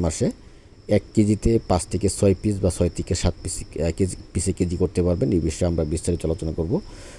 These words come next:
আপনারা কিন্তু এখন যে পোনাগুলি দেখতে পাচ্ছেন, এগুলি দু হাজার পঁচিশ সালের নতুন বছরের নতুন হান্ড্রেড পার্সেন্ট খাঁটি দুই হাজার লাইনের, অর্থাৎ কেজিতে দুই হাজার লাইনের, আহ, পোনা দেখতে পাচ্ছেন। এই ধরনের পোনা কিন্তু আপনারা অনেকেই আছেন সংগ্রহ করে সরাসরি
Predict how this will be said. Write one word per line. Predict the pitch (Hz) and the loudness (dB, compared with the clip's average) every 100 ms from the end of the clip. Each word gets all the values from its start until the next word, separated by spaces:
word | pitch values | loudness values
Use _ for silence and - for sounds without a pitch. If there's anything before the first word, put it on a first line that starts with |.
| - | -6
আপনারা | - - 107 | -6 0 2
কিন্তু | 110 120 | 2 2
এখন | 107 104 - 110 | 4 4 4 4
যে | 117 | 4
পোনাগুলি | 113 117 104 104 | 4 2 4 2
দেখতে | 95 101 - 95 | 4 0 2 0
পাচ্ছেন, | 95 90 - 135 | 2 0 0 0
এগুলি | 90 92 98 | 2 2 2
দু | 92 92 | 0 2
হাজার | 98 95 110 - | 2 2 0 0
পঁচিশ | 107 - 98 - | -4 -2 -4 0
সালের | 98 113 | 2 2
নতুন | 98 95 104 98 | 0 0 -2 0
বছরের | 90 - 143 240 - - - 98 | 0 0 -2 -4 -10 -20 -8 0
নতুন | 113 117 - 135 131 - | 2 2 4 4 4 -6
হান্ড্রেড | - 95 98 104 - | -4 0 2 0 0
পার্সেন্ট | 104 113 113 - | -2 -2 -6 0
খাঁটি | 110 - 156 240 - - - 95 101 | 0 2 -2 -2 -8 -20 -10 -8 2
দুই | 123 127 | 4 6
হাজার | 117 107 110 | 4 4 6
লাইনের, | 104 92 90 90 | 6 4 2 0
অর্থাৎ | 87 101 | -2 -2
কেজিতে | - 113 117 | -2 0 0
দুই | 101 107 | 2 4
হাজার | 101 95 101 | 4 4 4
লাইনের, | 98 110 | 4 2
আহ, | 208 - - - - 87 85 | -2 -12 -20 -20 -6 -2 0
পোনা | - 98 | 2 2
দেখতে | 87 - 92 | 2 -2 -2
পাচ্ছেন। | 92 - - - | -2 -2 -6 2
এই | 123 123 | 4 6
ধরনের | 123 120 113 | 6 4 2
পোনা | 117 113 | 2 2
কিন্তু | 110 123 117 | 2 0 2
আপনারা | 120 113 | 2 2
অনেকেই | 107 110 120 | 2 2 0
আছেন | - 165 - - - - | 0 -4 -6 -18 -18 0
সংগ্রহ | - 127 123 110 | 4 6 8 8
করে | 120 147 | 6 4
সরাসরি | - 131 139 - 117 | 2 4 6 4 2